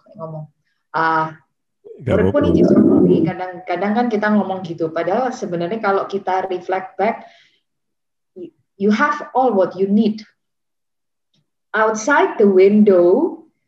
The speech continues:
Speaker 1: there is someone or some other people who still live below you. Kadang itu yang ke-, kita lupakan.
Speaker 2: Mm-mm. Terus yang,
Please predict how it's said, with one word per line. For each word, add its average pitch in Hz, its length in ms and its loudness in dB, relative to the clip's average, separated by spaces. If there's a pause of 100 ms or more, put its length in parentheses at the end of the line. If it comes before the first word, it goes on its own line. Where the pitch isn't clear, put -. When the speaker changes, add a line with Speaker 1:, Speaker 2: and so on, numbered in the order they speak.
(380)
Speaker 1:
there 175 160 -4
is 202 240 -6
someone 196 920 -2
or 170 280 -4
some 233 280 -6
other 202 300 0
people 180 580 -8
who 170 160 -8
still 226 520 -6
live 220 320 -2 (160)
below 170 720 0
you. 160 480 -10 (2250)
Kadang 196 320 -2
itu 277 80 -2
yang 262 320 -4
ke-, - 240 -16 (160)
kita 214 320 -2
lupakan. 160 560 -4 (720)
Speaker 2:
Mm-mm. 101 400 -2 (1120)
Terus 139 240 -4
yang, 160 240 2